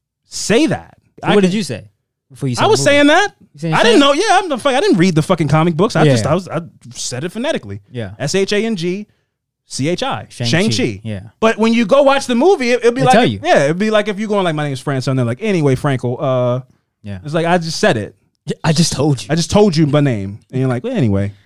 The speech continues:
Speaker 1: So I just think that that's a fun little way to you know, curb your ignorance.
Speaker 2: Mm-hmm.
Speaker 1: This whole notion that's like, "Oh, your name's too hard to say, so I just won't say it."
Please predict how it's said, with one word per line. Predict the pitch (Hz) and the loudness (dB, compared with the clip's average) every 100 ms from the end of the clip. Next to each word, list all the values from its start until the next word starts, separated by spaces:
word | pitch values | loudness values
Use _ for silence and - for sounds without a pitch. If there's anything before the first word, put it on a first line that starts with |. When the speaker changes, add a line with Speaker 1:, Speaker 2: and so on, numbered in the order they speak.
| _ _ _ | _ _ _
Speaker 1:
So | - 196 165 160 | 0 4 4 4
I | 160 | 0
just | 170 175 - | 0 0 0
think | 185 175 - | -2 -2 -2
that | 151 | 0
that's | 151 151 | 0 -2
a | |
fun | - 175 175 180 | -4 0 2 2
little | 175 170 | 2 4
way | 143 135 127 127 _ _ _ _ _ _ _ - | 4 2 2 -2 _ _ _ _ _ _ _ -6
to | - 135 127 120 120 _ _ _ _ _ _ _ | 2 4 4 0 -2 _ _ _ _ _ _ _
you | 220 | -8
know, | 180 | -8
curb | 208 208 233 | -2 -2 -2
your | 285 | -6
ignorance. | 170 90 - - _ | -6 -8 -12 -20 _
Speaker 2:
Mm-hmm. | 117 - _ - | -20 -20 _ -8
Speaker 1:
This | 165 | -2
whole | 202 185 | 0 0
notion | 160 170 156 | -2 -4 -4
that's | 139 | -6
like, | 127 120 | -6 -10
"Oh, | 120 | -8
your | 120 151 | -6 -4
name's | 139 - | -6 -8
too | 123 | -8
hard | 120 110 92 | -6 -8 -8
to | |
say, | - 107 92 95 _ _ _ _ _ | -10 -10 -10 -14 _ _ _ _ _
so | _ 233 | _ -18
I | |
just | 247 | -12
won't | 262 | -8
say | 277 131 | -6 -6
it." | 87 | -8